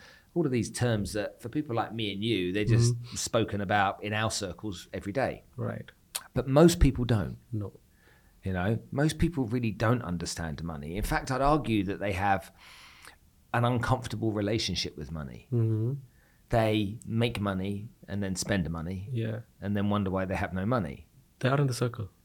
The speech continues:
Speaker 1: Yeah. So they don't, they don't understand how to, how to plan. But I think there's also a fear with investing
Speaker 2: Yeah.
Speaker 1: because investing then, in essence, is almost, like, risky.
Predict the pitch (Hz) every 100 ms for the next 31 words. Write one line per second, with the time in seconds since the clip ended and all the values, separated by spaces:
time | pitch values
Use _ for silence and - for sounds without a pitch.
0 | _ - 107 98 - - _ _ _ -
1 | 107 107 110 120 113 - - 110 120 101
2 | 107 98 110 101 95 98 - 98 95 -
3 | - 98 90 90 - 120 101 90 87 117
4 | 78 - 143 127 113 120 120 110 107 -
5 | - - 139 135 113 101 92 98 98 98
6 | 107 - - 82 76 90 95 113 104 98
7 | - - 117 120 104 110 113 113 - 107
8 | 107 104 101 104 - - - - _ _
9 | _ _ - 117 120 120 107 98 104 110
10 | 104 - 104 - 98 90 120 - - 76
11 | 73 -